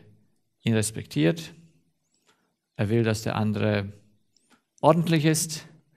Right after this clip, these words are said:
Er will, dass der andere pünktlich ist. Oder nicht?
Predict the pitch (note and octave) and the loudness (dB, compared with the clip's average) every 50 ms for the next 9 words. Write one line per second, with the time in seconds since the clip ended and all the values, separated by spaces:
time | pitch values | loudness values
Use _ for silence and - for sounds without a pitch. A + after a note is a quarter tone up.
0 | _ _ _ _ _ _ _ _ _ _ _ - A2+ G#2+ A#2+ A2+ A2 A#2+ G#2 - | _ _ _ _ _ _ _ _ _ _ _ -4 0 0 0 0 0 -2 -2 -2
1 | - A2 A2 A2 A2 G#2 G#2 G#2 G#2 G#2+ G2+ G2 - - - _ _ _ _ _ | 0 0 0 2 0 0 0 0 0 0 0 -2 -6 -10 -20 _ _ _ _ _
2 | _ _ _ _ - E3+ E3+ E3 F3 E3 C#3+ D#3+ D#3 D3+ - - - - - - | _ _ _ _ 2 2 2 4 2 4 4 4 4 4 2 0 -2 -4 -6 -8
3 | - - - _ _ - - - - - - - _ _ _ _ _ _ _ _ | -14 -18 -20 _ _ -20 -20 -20 -20 -20 -20 -20 _ _ _ _ _ _ _ _
4 | _ _ _ _ _ _ _ _ _ _ - _ _ _ - B2 B2 C3 D3 G3+ | _ _ _ _ _ _ _ _ _ _ -20 _ _ _ 0 2 4 6 10 10
5 | A3+ G#3+ - - - | 10 8 8 -2 -8